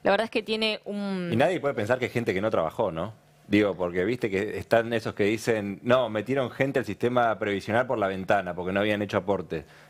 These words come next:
Speaker 2: Claramente porque trabajan, porque la, la economía argentina está informalizada en gran parte.
Speaker 1: Sí,
Speaker 2: Porque nadie puede
Speaker 1: total.
Speaker 2: pensar que nueve de cada diez mujeres y siete de cada diez hombres no trabajaron en su vida y llegaron
Speaker 1: No.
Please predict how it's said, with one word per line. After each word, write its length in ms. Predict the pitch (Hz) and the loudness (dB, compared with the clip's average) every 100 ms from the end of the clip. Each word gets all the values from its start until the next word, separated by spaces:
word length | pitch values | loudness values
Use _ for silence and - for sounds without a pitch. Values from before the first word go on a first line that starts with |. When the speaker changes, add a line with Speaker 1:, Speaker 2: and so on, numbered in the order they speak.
| - | 2
Speaker 2:
Claramente 420 | 127 131 151 175 | 6 6 4 -2
porque 180 | 110 95 | -2 0
trabajan, 460 | 92 123 - 123 - _ | 2 2 2 -2 -2 _
porque 380 | 92 85 85 - | -6 -2 -4 -2
la, 180 | 82 87 | 0 0
la 140 | 87 | 2
economía 380 | 85 90 95 135 | -2 0 2 2
argentina 540 | 120 104 92 123 123 90 | 0 -4 -4 2 2 2
está 200 | 90 113 | -4 -4
informalizada 680 | 104 98 87 85 143 113 85 | -4 -4 -4 4 4 4 2
en 80 | 87 | -2
gran 200 | 101 104 | -2 0
parte. 440 | 104 90 - 107 - - | 0 0 -4 -4 -4 -6
Speaker 1:
Sí, 100 | - | 2
Speaker 2:
Porque 80 | 101 | 4
nadie 120 | 151 | 2
puede 140 | 147 123 | 0 -2
Speaker 1:
total. 120 | 190 | -2
Speaker 2:
pensar 440 | 190 156 113 - - - | 0 0 -2 -10 -20 -4
que 280 | 110 101 - | 0 0 0
nueve 260 | 110 135 135 | 0 2 2
de 80 | 110 | 2
cada 140 | 113 | 0
diez 160 | 123 127 | 0 -4
mujeres 520 | 127 - 120 95 98 | -2 0 2 0 -4
y 60 | |
siete 220 | 87 120 117 | -4 0 0
de 60 | |
cada 140 | 110 110 | 0 0
diez 180 | 120 117 | -2 -2
hombres 200 | 135 123 | -2 0
no 140 | 113 | 0
trabajaron 460 | 123 117 107 123 127 | 2 0 0 -2 -2
en 100 | 113 | -4
su 140 | 120 | -2
vida 260 | 113 131 139 | 0 0 0
y 80 | 117 | -2
llegaron 460 | 101 101 110 110 | 0 2 2 -2
Speaker 1:
No. 200 | 170 165 | -4 -10